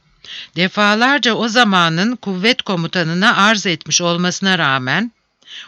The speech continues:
o komutanlardan komutanlık iradesi görememişti. Komutanlar itaatkar olmuşlardı. Cemaat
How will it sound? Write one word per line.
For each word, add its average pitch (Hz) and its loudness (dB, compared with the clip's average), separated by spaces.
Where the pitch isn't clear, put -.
o 220 -4
komutanlardan 165 0
komutanlık 214 0
iradesi 185 0
görememişti. 151 0
Komutanlar 208 2
itaatkar 233 2
olmuşlardı. 139 0
Cemaat 185 2